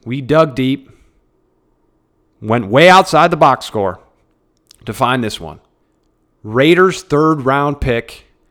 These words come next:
Lynn Bowden Junior out of Kentucky. First time I saw Lynn Bowden l-, this last season. Kentucky lost all their quarterbacks. This guy plays wide receiver,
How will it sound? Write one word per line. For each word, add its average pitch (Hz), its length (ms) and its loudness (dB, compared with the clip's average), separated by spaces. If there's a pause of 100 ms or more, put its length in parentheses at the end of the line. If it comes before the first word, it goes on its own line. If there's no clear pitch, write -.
(200)
Lynn 139 520 -2 (140)
Bowden 127 440 0
Junior 110 360 -6
out 104 160 -4
of 104 60 -8
Kentucky. - 500 -14 (920)
First 185 280 -6
time 185 160 -2
I 170 40 0
saw 170 200 2
Lynn 160 240 -2
Bowden 147 340 0 (100)
l-, 131 200 -8
this 131 260 -4
last 131 400 0
season. 113 400 -6 (640)
Kentucky 156 720 -4 (840)
lost 135 340 -2
all 135 180 2
their 190 120 2
quarterbacks. - 800 -6 (1040)
This 139 160 -8
guy 180 160 0
plays 185 300 -4
wide 143 360 0
receiver, 180 600 -4